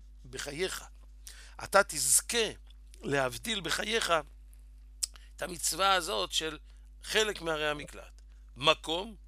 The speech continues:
ממקומך." זאת אומרת, מתוך מחנה לוויה, אשר ינוס שם, מלמד שהיו ישראל מגלים במדבר. להיכן היו מגלים? למחנה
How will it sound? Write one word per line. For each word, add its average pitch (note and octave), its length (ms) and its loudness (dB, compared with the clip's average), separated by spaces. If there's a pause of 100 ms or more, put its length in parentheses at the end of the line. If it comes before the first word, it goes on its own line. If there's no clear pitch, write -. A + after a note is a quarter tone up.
(560)
ממקומך." A3 760 0 (840)
זאת C3 140 -10
אומרת, F#3+ 380 0
מתוך G3 540 2
מחנה G3 480 2
לוויה, F3 420 0 (380)
אשר F#3+ 240 4
ינוס G3 380 2
שם, G3 220 4
מלמד F#3 300 2
שהיו G3+ 180 0
ישראל G#3 300 2
מגלים F3 420 -2
במדבר. E3 540 2 (360)
להיכן D3 340 6
היו F3+ 180 6
מגלים? G#3+ 400 0 (280)
למחנה A3+ 840 4